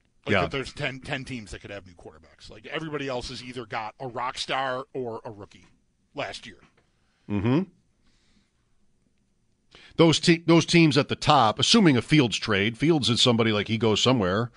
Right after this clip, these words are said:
Speaker 1: Mm-hmm.
Speaker 2: um, don't have to start their guys, obviously,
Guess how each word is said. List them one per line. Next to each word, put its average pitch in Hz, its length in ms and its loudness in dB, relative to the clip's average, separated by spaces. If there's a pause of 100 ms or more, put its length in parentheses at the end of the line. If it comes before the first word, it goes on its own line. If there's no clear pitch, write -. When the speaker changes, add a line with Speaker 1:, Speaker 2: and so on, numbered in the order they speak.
(360)
Speaker 1:
Mm-hmm. 107 120 -8
Speaker 2:
um, 98 420 -2 (1120)
don't 139 240 4
have 143 200 4
to - 60 -10
start 170 300 2
their 101 120 -6
guys, 82 300 -8
obviously, 82 560 -12